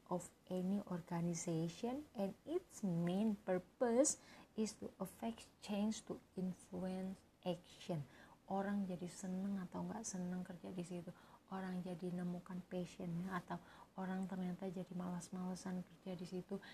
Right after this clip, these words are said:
itu dimulai dari sebuah komunikasi. Oke, untuk pertemuan sekarang kita baru mengcover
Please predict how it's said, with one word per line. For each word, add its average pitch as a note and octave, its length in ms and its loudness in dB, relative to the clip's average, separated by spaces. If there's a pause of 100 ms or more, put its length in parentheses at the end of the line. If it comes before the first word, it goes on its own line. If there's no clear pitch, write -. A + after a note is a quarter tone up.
(260)
itu G#3 720 2 (400)
dimulai E3+ 800 4 (320)
dari F3 640 4
sebuah F3 880 0 (480)
komunikasi. F3+ 2750 2 (1200)
Oke, G3+ 560 6
untuk G#3+ 320 4
pertemuan E3 480 0
sekarang F#3 720 -2
kita F#3 240 -4
baru F3 240 2
mengcover G3 560 -2